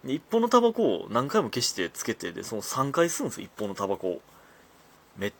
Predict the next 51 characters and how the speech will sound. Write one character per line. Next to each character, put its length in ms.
ち 100
ゃ 40
短 260
な 100
る 60
ま 100
で。 60
な 100
ん 40
か、 140
「ワ 140
イ 40
ル 100
ド 60
や 80
ね 60
ん 20
な。 60
ワ 80
イ 40
ル 60
ド 100
と 100
い 20
う 40
か、 40
も 100
っ 20
た 120
い 80
な 60
い 40
ん 40
で」 120
っ 40
て 60
言 100
っ 40
て。 80
ほ 80
ん 40
で、 260
な 100
ん 40
か、 280
「こ 80
れ 40
め 120
っ 40
ち 220
ゃ 200